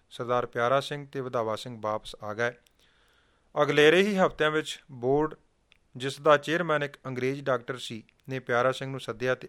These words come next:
ਆਪ ਅੱਖਾਂ ਚੈੱਕ ਕੀਤੀਆਂ। ਪਿਆਰਾ ਸਿੰਘ ਏ ਤੋਂ ਜ਼ੈਡ ਤੱਕ ਸਾਰੇ ਅੱਖਰ ਬੜੇ ਆਰਾਮ ਨਾਲ ਪੜ੍ਹ ਗਿਆ।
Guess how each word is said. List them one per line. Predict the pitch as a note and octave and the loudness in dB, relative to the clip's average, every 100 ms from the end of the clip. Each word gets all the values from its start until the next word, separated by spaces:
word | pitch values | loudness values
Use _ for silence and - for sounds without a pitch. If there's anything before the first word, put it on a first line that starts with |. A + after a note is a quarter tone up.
| - | -8
ਆਪ | B2+ C3 C#3 | 2 2 2
ਅੱਖਾਂ | - B2+ | -4 -6
ਚੈੱਕ | B2 A#2+ | -4 -6
ਕੀਤੀਆਂ। | - A2+ B2 B2+ B2+ _ _ _ _ _ _ _ _ D3 | -6 -14 -8 -8 -8 _ _ _ _ _ _ _ _ 4
ਪਿਆਰਾ | C#3 D3+ D#3+ | 8 8 6
ਸਿੰਘ | D#3 D3+ D3 D3 _ _ _ | 2 -4 -6 -14 _ _ _
ਏ | D3 D3+ D#3 | -4 -2 -2
ਤੋਂ | - D3 C#3+ C#3 _ A#2 | -4 -4 -4 -8 _ 0
ਜ਼ੈਡ | B2+ C3+ | 4 4
ਤੱਕ | C3+ C#3+ - | 2 -2 2
ਸਾਰੇ | C3 F3 D#3 | 2 2 0
ਅੱਖਰ | C3 C3 | -4 -4
ਬੜੇ | A#2 C3 B2+ | -2 0 0
ਆਰਾਮ | A#2 A#2 | 0 -2
ਨਾਲ | A#2+ A2+ | -4 -2
ਪੜ੍ਹ | C3+ D3 | -2 -2
ਗਿਆ। | B2 | -4